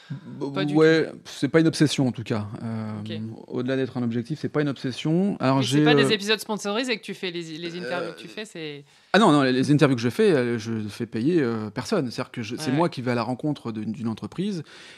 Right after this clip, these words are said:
Speaker 1: et, euh, et ça me fait plaisir d'échanger avec elle parce que j'apprends et je diffuse du contenu, euh, auprès de celles et ceux qui me font encore le plaisir de m'écouter. Mais non, non, je ne bande, en, en, euh, en contrepartie, euh, je ne me fais payer de rien du tout. Enfin, s'il fallait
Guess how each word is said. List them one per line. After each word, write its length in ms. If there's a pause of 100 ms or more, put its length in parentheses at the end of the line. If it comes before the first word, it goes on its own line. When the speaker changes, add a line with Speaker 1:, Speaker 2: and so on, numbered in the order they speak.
(120)
Speaker 1:
et, 220
euh, 480
et 100
ça 140
me 40
fait 120
plaisir 260
d'échanger 320
avec 220
elle 100
parce 140
que 100
j'apprends 400
et 60
je 80
diffuse 320
du 80
contenu, 480
euh, 80 (380)
auprès 180
de 40
celles 140 (100)
et 40
ceux 140
qui 100
me 60
font 120
encore 160
le 60
plaisir 200
de 60
m'écouter. 280
Mais 120 (240)
non, 60
non, 100
je 120
ne 100
bande, 280
en, 40
en, 420
euh, 640
en 100
contrepartie, 720
euh, 100
je 140
ne 60
me 80
fais 160
payer 320
de 80
rien 200
du 120
tout. 180
Enfin, 300 (340)
s'il 160
fallait 240